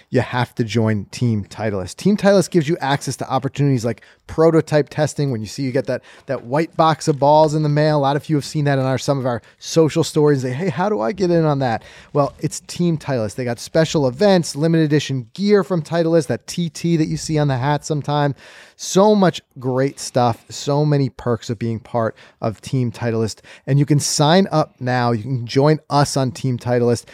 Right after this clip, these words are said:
by going to titleist dot com slash team titleist. That's one word,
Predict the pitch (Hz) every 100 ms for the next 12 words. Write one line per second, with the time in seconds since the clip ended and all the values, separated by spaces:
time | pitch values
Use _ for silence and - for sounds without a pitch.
0 | - - 120 123 110 - 156 175 180 -
1 | 143 131 - 135 131 127 - 127 117 -
2 | - 151 151 151 - 135 135 131 - 104
3 | - 117 131 143 131 127